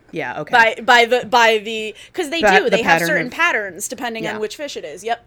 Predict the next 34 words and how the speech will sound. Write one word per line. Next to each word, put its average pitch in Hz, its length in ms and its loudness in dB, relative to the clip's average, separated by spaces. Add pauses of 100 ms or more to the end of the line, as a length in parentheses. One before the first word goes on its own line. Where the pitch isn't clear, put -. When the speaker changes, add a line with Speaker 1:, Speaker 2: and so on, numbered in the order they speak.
(200)
Speaker 1:
All - 60 -12
right. 196 260 0
Speaker 2:
As 262 160 4
I'm 262 100 -4
catching 247 320 0
it, 226 80 -2
I'm 214 60 -6
like, 202 200 -4
"Oh, 247 180 2
this 262 240 -2
one's 220 180 -6
a 208 100 -10
bass. 208 540 -6 (260)
Oh, 277 280 -4
this 277 180 -10
one's 220 180 -12
a 202 60 -16
salmon." 208 420 -12 (160)
Yeah, 180 220 -6
for 226 200 -8
sure. 185 300 -12 (360)
I - 80 -4
Speaker 1:
Yeah, 226 80 -2
Speaker 2:
definitely 214 420 -2
Speaker 1:
awesome. 190 100 -2
Speaker 2:
have 185 60 -14
gotten 185 300 -8
there. 170 320 -10
Speaker 1:
<laughs> - 40 -20 (800)
Speaker 2:
And 196 200 -4
I, 190 280 -4
I 294 120 -2
don't 311 80 -8
know. 202 180 -6